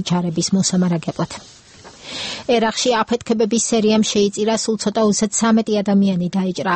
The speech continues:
ასამდე კაცი. ყველაზე მრავალრიცხოვანი მსხვერპლი მოჰყვა ინციდენტს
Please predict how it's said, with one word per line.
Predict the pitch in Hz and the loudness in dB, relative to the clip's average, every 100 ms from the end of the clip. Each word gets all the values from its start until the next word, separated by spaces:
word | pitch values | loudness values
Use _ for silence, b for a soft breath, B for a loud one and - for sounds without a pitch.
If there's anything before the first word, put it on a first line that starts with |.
| 185 | 0
ასამდე | - 190 185 190 | 2 2 2 -2
კაცი. | 190 - 185 | -6 -8 -2
ყველაზე | 190 202 214 208 | 0 2 4 2
მრავალრიცხოვანი | 208 196 196 190 185 - 202 202 196 | 2 0 0 0 -2 -2 0 2 2
მსხვერპლი | - 208 196 196 196 | 0 -2 2 2 2
მოჰყვა | - 247 214 | 0 0 2
ინციდენტს | 196 202 202 202 | 2 0 0 0